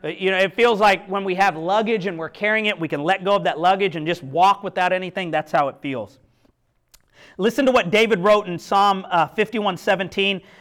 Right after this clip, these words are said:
uh, after the prophet Nathan confronted him, after he committed adultery with Bathsheba,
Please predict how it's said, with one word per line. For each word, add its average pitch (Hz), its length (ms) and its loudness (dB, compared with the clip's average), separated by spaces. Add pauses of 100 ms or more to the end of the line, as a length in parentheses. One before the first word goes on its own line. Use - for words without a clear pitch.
(120)
uh, 170 180 0
after 233 360 4
the 190 80 2
prophet 220 460 2
Nathan 202 420 -2
confronted 220 680 -4
him, 151 380 -8 (380)
after 233 440 0
he 226 440 -4
committed 214 400 -2
adultery 220 580 0
with 190 180 -4
Bathsheba, 180 840 0